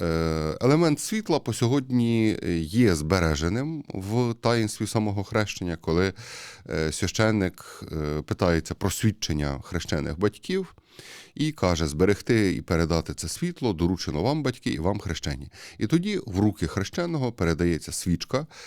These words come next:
він запалює світло від пасхалу. Е, якраз з великоднього часу, і навіть якщо хрещення є поза великоднім часом,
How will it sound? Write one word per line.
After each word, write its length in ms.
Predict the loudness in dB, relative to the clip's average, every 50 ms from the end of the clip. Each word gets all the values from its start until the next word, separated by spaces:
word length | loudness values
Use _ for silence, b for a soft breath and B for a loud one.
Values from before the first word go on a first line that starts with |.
| B B B
він 220 | 2 4 4 4 4
запалює 520 | 2 0 2 4 2 4 4 4 2 2
світло 460 | 0 -4 -6 -6 -6 -2 0 0 2
від 220 | 2 0 -2 -2 -4
пасхалу. 560 | -4 -4 -2 0 2 4 4 4 2 -2 -6 _ _ _ B B B B B B B B B -8
Е, 100 | -6 -6
якраз 340 | -6 -6 -2 0 0 0 0 -2 -6 -8 -6
з 120 | -6 -4 0
великоднього 640 | 4 6 6 6 6 6 2 2 4 2 0 0
часу, 380 | 0 0 0 0 0 -2 -4 -6
і 40 | -2
навіть 320 | 0 0 0 0 -2 -6
якщо 240 | -8 -10 -6 -6 -6
хрещення 520 | -2 0 0 0 0 0 -4 -4 -2 -2
є 260 | -4 -2 0 0 0 0
поза 420 | 0 0 4 4 4 6 4 2
великоднім 580 | 2 2 -2 -2 0 0 0 0 0 -2 -4 -2
часом, 460 | -2 -2 -2 -2 -2 -4 -4 -4